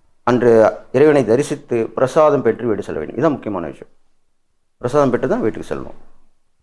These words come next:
அப்போ தான் அது நிறைவு பெறும். இப்போ உள்ள காலகட்டத்தில் அவசர அவசரமாக வழிபாடு செய்வது, உடனுடனே போய்விட வேண்டும்,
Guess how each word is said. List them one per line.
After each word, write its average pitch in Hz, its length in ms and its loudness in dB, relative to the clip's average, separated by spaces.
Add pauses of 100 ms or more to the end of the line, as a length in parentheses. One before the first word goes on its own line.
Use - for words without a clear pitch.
அப்போ - 120 -2
தான் 208 140 4
அது 120 120 2
நிறைவு 113 200 0
பெறும். - 280 -8 (2000)
இப்போ - 140 2
உள்ள 202 120 6
காலகட்டத்தில் 139 560 4
அவசர 127 240 4
அவசரமாக 120 380 0 (580)
வழிபாடு 110 360 2
செய்வது, 95 380 -6 (1120)
உடனுடனே 113 460 2
போய்விட 98 280 0
வேண்டும், 87 320 -6